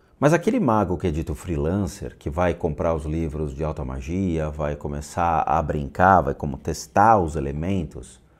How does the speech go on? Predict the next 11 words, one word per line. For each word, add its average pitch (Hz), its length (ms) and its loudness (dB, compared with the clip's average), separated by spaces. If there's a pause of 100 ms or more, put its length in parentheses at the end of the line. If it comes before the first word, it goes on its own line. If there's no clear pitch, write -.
(680)
ele 123 160 2
cai 117 540 6 (1000)
diretamente 110 680 2
pro 104 200 0
abismo. 82 640 -4 (1400)
Pela 180 160 8
ignorância, 117 840 0 (720)
pela 92 160 2
burrice, 90 760 -4 (840)
pela 95 160 4
ingenuidade. 76 880 -6